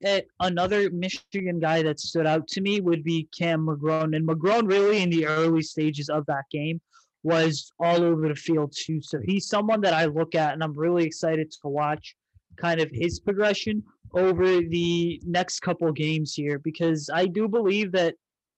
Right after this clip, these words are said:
McGrone is gonna be one of the highest risers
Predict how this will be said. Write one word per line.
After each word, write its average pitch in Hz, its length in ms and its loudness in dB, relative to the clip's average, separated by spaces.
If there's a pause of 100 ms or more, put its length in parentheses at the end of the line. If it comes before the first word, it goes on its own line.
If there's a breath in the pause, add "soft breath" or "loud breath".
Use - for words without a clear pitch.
McGrone 180 600 0
is 190 200 0
gonna 190 200 0
be 170 200 2
one 165 180 2
of 160 80 0
the 151 100 0
highest 151 500 -2
risers 151 560 -2